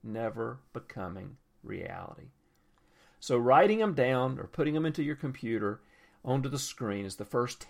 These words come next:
tangible step that you can make to put yourself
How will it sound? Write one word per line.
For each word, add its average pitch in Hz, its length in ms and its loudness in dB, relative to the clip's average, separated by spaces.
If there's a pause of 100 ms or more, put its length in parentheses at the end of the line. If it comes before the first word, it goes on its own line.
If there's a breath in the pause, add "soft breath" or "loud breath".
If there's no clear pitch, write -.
tangible 160 640 -2
step - 600 -4
that 113 140 -8
you 131 260 -2
can 185 240 -4
make 117 400 -4 (380 soft breath)
to - 100 -4
put 143 360 -2
yourself 113 600 -2